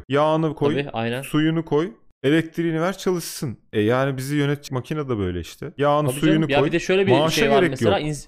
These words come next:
Speaker 2: insan faktörünü ortadan çıkardığın zaman hani mesela bizim eski fabrikada çok sık yaşanan bir olaydı. İnsanlar birbirlerinin baldızlarını s**leri için çok fazla kavga çıkıyordu. Çok fazla i-, ikilik çıkıyordu. Makinelerin birbirinin baldızını s**leri gibi bir riski,
Speaker 1: <laughs>
Speaker 2: riski de yok.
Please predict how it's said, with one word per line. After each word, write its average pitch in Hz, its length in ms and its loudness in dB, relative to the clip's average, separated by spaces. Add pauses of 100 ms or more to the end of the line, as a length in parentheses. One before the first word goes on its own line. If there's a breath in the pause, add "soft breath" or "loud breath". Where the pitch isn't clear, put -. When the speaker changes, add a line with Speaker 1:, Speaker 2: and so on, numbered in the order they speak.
Speaker 2:
insan 151 360 -2
faktörünü 185 420 -2
ortadan 190 320 -2
çıkardığın 196 320 -2
zaman 214 240 0
hani 175 280 -2
mesela 160 280 0
bizim 160 260 -6
eski 147 260 -6
fabrikada 175 480 -2
çok 185 280 -4
sık - 300 -14
yaşanan 131 400 -4
bir 127 40 0
olaydı. 131 340 -2
İnsanlar 165 500 -4
birbirlerinin 165 340 -4
baldızlarını 156 440 -2
s**leri - 520 -8
için 160 180 -6
çok 190 200 -6
fazla 160 220 -2
kavga 160 320 -2
çıkıyordu. 110 360 -8
Çok 123 200 -12
fazla 127 300 -4
i-, 98 140 -8
ikilik - 560 -10
çıkıyordu. 151 260 -6
Makinelerin 165 540 -4
birbirinin 165 360 -6
baldızını 156 360 0
s**leri - 380 -12
gibi 151 140 -8
bir 156 60 -4
riski, 160 200 -4 (180)
Speaker 1:
<laughs> 123 140 -6
Speaker 2:
riski 131 260 -4
de 131 60 0
yok. - 300 -6